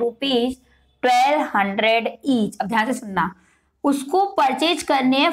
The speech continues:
forty radio set। अब वन ईच लिखा है, इसका one radio set कितने का है? ट्वेल्व हंड्रेड का, यानी वन थाउजेंड टू हंड्रेड का।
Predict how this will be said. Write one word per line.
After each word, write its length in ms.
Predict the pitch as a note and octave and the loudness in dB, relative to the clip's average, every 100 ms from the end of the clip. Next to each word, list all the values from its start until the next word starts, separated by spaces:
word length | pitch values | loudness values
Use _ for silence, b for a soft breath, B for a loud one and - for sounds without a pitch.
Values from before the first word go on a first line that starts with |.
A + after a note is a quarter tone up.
| E4 | 0
forty 440 | C#4 C#4 - E4 | 0 0 0 2
radio 480 | C4+ G3 F#3+ F#3 - _ _ _ | 2 2 0 -4 -12 _ _ _
set। 480 | - E3+ F3+ - - _ _ _ _ _ _ - | -2 0 -2 -8 -20 _ _ _ _ _ _ -2
अब 180 | D#4 - _ | -2 -4 _
वन 500 | G#3 F#3+ B3+ F#4 G4+ | -2 2 2 2 2
ईच 420 | C#4+ - D#4 G4 E4+ | 0 0 0 2 0
लिखा 240 | E4 E4 | 2 2
है, 100 | F#4 C4+ | 2 0
इसका 220 | - C4 | 0 0
one 480 | G3 F#3 C#4 F#4+ G4+ | 0 2 2 0 -4
radio 420 | A3+ A3+ A3+ C4 | -2 0 0 -2
set 220 | C#4+ C#4 | -4 -2
कितने 300 | C#4+ C#4 C#4 | -4 -4 -2
का 80 | C#4 | 0
है? 160 | D4 G4 - _ _ - | 0 0 -8 _ _ 0
ट्वेल्व 300 | A3 F#3+ F#3 | 2 2 -2
हंड्रेड 420 | F3+ D#3 C3+ - | -4 -4 -6 -6
का, 140 | - - - _ _ | -10 -10 -12 _ _
यानी 220 | E3+ G#3+ B3 G3 | -4 0 0 2
वन 200 | C4 C4+ | 0 0
थाउजेंड 440 | A3+ F3 A#3 C#4+ - | 0 0 0 -2 0
टू 180 | C4+ | 0
हंड्रेड 440 | G#3 F#3+ F3 D#3+ - | 0 -4 -8 -10 -12
का। 200 | - | -14